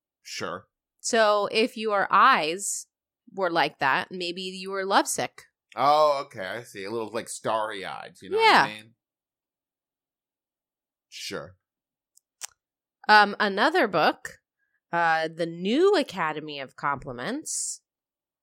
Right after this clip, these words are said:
Speaker 2: was, uh, was a little more famous for more long-winded gems, such as, "Your virtues have so strangely taken up my thoughts."
Speaker 1: I love that. I, I
Speaker 2: Which
Speaker 1: have
Speaker 2: is more
Speaker 1: also
Speaker 2: a com-, a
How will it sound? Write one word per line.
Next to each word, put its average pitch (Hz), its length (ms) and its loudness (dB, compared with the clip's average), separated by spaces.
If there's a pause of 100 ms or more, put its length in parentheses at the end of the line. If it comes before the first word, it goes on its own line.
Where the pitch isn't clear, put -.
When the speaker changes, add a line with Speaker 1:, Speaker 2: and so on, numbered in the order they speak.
(960)
Speaker 2:
was, 190 440 2
uh, 170 460 2
was 185 220 -4
a 185 60 -4
little 196 220 -2
more 190 240 -4
famous 170 640 -8
for 156 500 -4 (480)
more 180 320 -4
long-winded 165 880 0
gems, 151 580 -8
such - 360 -6
as, 175 240 -4
"Your 185 240 -2
virtues 180 560 -4
have 165 180 -4
so 175 160 -6
strangely 175 600 -6
taken 175 360 -8
up 170 200 -6
my 147 140 -8
thoughts." - 760 -8 (760)
Speaker 1:
I 85 40 -20
love 90 300 -14
that. 85 220 -18 (380)
I, 139 180 -4 (120)
I 262 160 0
Speaker 2:
Which 127 60 4
Speaker 1:
have - 80 2
Speaker 2:
is - 20 0
more 320 160 4
Speaker 1:
also 262 160 6
Speaker 2:
a - 40 0
com-, 220 340 0
a 185 140 -6